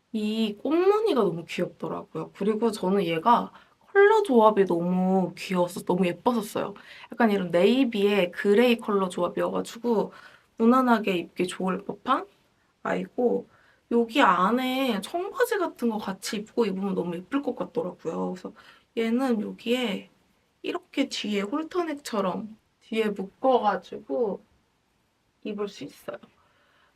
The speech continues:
그래서 얘는 니트 소재로 되어 있어요. 그래서 되게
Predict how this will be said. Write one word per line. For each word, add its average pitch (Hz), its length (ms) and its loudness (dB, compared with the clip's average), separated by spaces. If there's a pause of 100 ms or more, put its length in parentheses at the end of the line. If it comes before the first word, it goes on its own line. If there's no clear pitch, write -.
그래서 233 200 -4 (220)
얘는 240 460 4
니트 233 400 -2
소재로 226 640 2
되어 185 320 0
있어요. 180 760 -2 (380)
그래서 233 280 -2
되게 196 400 -4